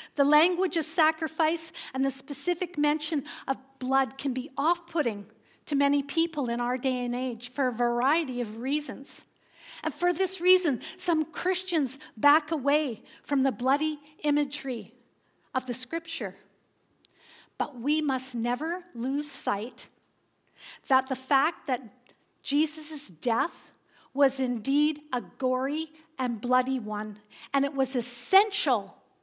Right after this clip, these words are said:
to our redemption. It had to be man's blood. It had to be the pure blood of a man who led a sinless life.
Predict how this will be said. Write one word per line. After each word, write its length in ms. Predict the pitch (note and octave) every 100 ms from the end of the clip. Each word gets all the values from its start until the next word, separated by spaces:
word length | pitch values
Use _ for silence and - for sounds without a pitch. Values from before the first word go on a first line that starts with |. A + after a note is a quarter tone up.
| _ _ _
to 160 | - C#4
our 180 | A#3+ A#3+
redemption. 680 | B3 A#3+ A3 - - G3+ F#3+ _ _ _ _ _ _ _ _ _ _ _ _ - - -
It 120 | C#4
had 280 | E4 G#4 -
to 100 | F#4
be 200 | F4 E4
man's 400 | C#4+ C4+ C4 B3+
blood. 320 | C4 A3 G#3 - - -
It 100 | C4+
had 300 | E4 F#4+ F#4+
to 80 | F#4+
be 300 | F4 E4 - - -
the 100 | C#4+
pure 400 | - F4 G4 G4+
blood 360 | G4 C#4 C4+ B3+ - - -
of 120 | B3+
a 60 | B3+
man 380 | B3+ B3+ C4 C4+ -
who 180 | - D4+
led 420 | B3 C4+ C#4 C4+ - - C4+
a 100 | A3
sinless 920 | - - - D#4 D4+ D4 D4+ - - _
life. 540 | A#3 A#3 G3+ F#3+ -